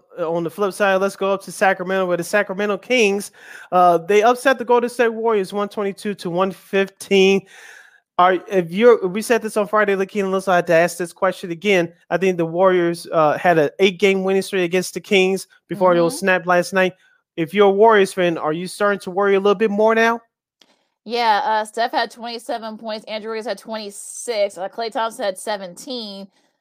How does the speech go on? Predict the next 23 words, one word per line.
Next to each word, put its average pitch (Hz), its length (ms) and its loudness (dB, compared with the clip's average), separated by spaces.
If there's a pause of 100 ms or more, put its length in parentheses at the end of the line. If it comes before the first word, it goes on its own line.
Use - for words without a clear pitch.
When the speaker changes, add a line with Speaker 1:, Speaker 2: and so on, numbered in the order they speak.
(160)
Speaker 2:
And, 208 120 -4
uh, 202 80 -2
Jordan 220 280 -2
Poole 240 180 -4
had 214 80 0
eighteen 220 240 -10
off 214 140 -6
the 190 80 -8
bench, 226 200 -6
but 196 160 -4
it 185 100 -6
really 254 180 -2
wasn't, 220 420 -4
you 196 60 -14
know, 196 100 -4
too 226 220 -12
much, 208 320 -8
uh, 190 320 -6 (320)
you 196 80 -12
know, 185 160 -6
then 190 280 -10
after 202 460 0
that. 180 380 -4